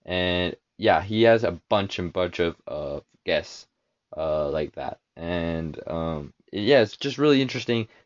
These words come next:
to sort of see the casual talk that they're having, but at the same time, it's so fun to listen, and it, it just traps your attention. And, and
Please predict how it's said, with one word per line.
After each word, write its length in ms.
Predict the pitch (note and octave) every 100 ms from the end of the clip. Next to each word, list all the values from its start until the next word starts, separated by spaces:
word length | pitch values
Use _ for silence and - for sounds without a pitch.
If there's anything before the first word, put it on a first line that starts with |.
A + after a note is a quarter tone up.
| _
to 100 | -
sort 200 | C3 C3
of 100 | B2
see 240 | - C3+
the 140 | A#2+ A2
casual 560 | - A2 B2+ B2+ G#2+
talk 420 | - G#2 G#2 - _ _ _ A2
that 160 | G#2+
they're 140 | G#2 F#2
having, 460 | G2+ A2 C3+ D3+ - _ _
but 140 | A#2+ A2
at 140 | A2+
the 100 | G#2
same 260 | - C3 B2
time, 320 | B2+ B2+ - _ -
it's 480 | G2+ - - - - _ _ _ _
so 260 | - D3
fun 280 | C#3 C3 A2
to 100 | -
listen, 400 | G2+ F2+ - -
and 460 | - F#2 F2 F2 E2 -
it, 180 | G2 G2
it 80 | A2
just 240 | B2 A#2
traps 340 | - A#2+ B2 -
your 120 | G#2
attention. 440 | - G#2+ - D2+ - _ _
And, 460 | - A2+ G#2+ G#2+ G2+ _ _ _ _ _ -
and 280 | A#2+ G#2+